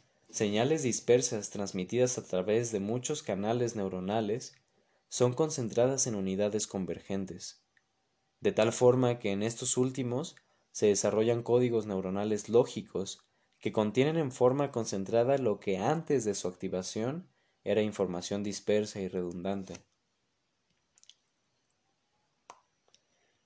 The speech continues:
Este manejo inclusivo es una extensión cerebral de las operaciones inclusivas naturales.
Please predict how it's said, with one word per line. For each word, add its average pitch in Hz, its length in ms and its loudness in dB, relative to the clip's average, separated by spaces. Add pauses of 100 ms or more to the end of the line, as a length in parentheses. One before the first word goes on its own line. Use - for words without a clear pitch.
(140)
Este 143 240 2
manejo 127 360 2
inclusivo 123 800 -2 (680)
es 131 320 2
una 143 160 2
extensión 123 540 0
cerebral 120 520 2
de 120 120 2
las 95 260 -2
operaciones 110 640 -4
inclusivas 101 640 -4
naturales. 92 680 -4